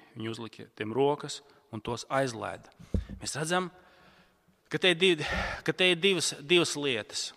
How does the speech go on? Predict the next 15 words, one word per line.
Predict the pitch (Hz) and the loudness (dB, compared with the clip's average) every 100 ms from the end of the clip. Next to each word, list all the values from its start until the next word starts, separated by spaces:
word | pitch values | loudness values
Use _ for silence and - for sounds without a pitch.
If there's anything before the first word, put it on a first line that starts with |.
| - | -12
Bet | 113 - | -12 0
pirmā, | 214 220 175 | 4 6 6
ko | |
mēs | 151 143 | 4 2
redzam, | 156 139 110 - - - - - | 0 -2 -4 -12 -20 -20 -20 -10
ka | - | -2
šeit | - 175 | -2 0
ir | 175 | -2
sava | - 196 190 | 0 2 2
veida | 180 202 208 180 - - - - _ - | 2 0 0 -4 -6 -16 -20 -20 _ 2
plānveidīgums | 185 294 262 143 120 117 110 98 - | 6 8 8 6 4 -2 -4 -12 -14
tajā. | 110 - - - _ _ _ _ _ _ _ _ _ _ _ _ _ _ - - | -14 -14 -20 -20 _ _ _ _ _ _ _ _ _ _ _ _ _ _ -20 -12
Viņi | 123 135 117 - - | -6 -4 -4 -8 -4
lūdz, | 143 196 226 196 147 | 4 4 4 -2 -4
gavē, | 151 190 208 190 165 | 4 4 6 2 0